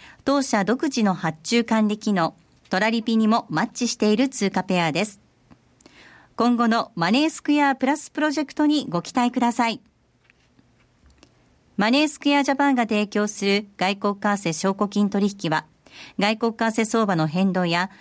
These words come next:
各国市場金利の変動により損失を被ることがあるほか、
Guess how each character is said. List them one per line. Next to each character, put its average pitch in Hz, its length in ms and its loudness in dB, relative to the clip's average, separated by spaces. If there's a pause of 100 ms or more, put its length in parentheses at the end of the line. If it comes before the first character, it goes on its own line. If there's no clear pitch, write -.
(180)
各 233 320 -4
国 - 120 -12
市 - 140 -4
場 226 200 0
金 262 260 0
利 214 100 0
の 160 140 2
変 202 240 0
動 214 160 0
に 202 100 2
よ 185 120 0
り 175 200 -4 (220)
損 254 260 0
失 - 240 -4
を 254 100 0
被 277 320 0
る 285 140 0
こ 208 120 -4
と 190 120 -2
が 175 100 0
あ 175 60 -2
る 165 80 -6
ほ 156 120 -8
か、 156 180 -6